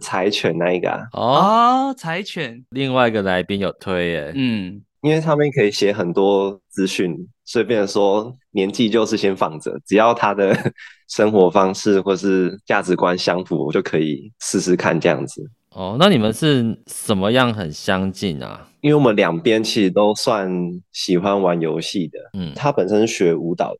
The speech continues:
Speaker 1: 那我之前也是学设计的，所以其实我们在艺术相关的领域算是会有一点接触到，就变得很有话题这样子。
Speaker 2: 哦。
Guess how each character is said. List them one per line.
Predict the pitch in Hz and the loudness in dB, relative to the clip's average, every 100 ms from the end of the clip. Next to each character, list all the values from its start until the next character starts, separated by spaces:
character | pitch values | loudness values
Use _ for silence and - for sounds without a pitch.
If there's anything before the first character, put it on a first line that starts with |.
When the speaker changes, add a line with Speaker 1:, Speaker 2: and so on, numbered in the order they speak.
| _ | _
Speaker 1:
那 | 120 107 95 | -4 0 2
我 | 90 87 | 0 0
之 | 131 | 0
前 | 123 | 0
也 | 90 | -2
是 | 104 | -2
学 | 92 | 0
设 | 82 101 82 | 0 0 -2
计 | 87 | -6
的， | - - | -10 -10
所 | - | -4
以 | 123 | -2
其 | 120 | 0
实 | 117 | 2
我 | 101 | 2
们 | 90 85 | 0 0
在 | 110 98 90 - 95 | 0 0 0 -4 -4
艺 | 123 101 | 0 0
术 | 120 101 | 2 2
相 | 98 90 | 0 0
关 | 92 87 | 0 0
的 | 82 80 - | -2 -4 -6
领 | 85 98 | -6 -2
域 | 98 | -2
算 | 92 110 98 | -2 -2 -2
是 | 92 101 87 90 | -2 0 -2 -4
会 | - 147 | 0 2
有 | 95 | 4
一 | 98 | 4
点 | 95 78 | 0 0
接 | 92 87 | 0 0
触 | - 90 | 0 -6
到， | 76 78 60 113 _ | -4 -6 -6 -16 _
就 | - | -4
变 | 104 | 0
得 | 107 | 2
很 | 92 | 0
有 | 76 | 0
话 | 98 71 | 0 -2
题 | - - | -8 -8
这 | 67 | -6
样 | - - | -8 -12
子。 | - _ _ - | -20 _ _ -14
Speaker 2:
哦。 | 82 82 87 90 90 90 | -12 -10 -10 -12 -12 -16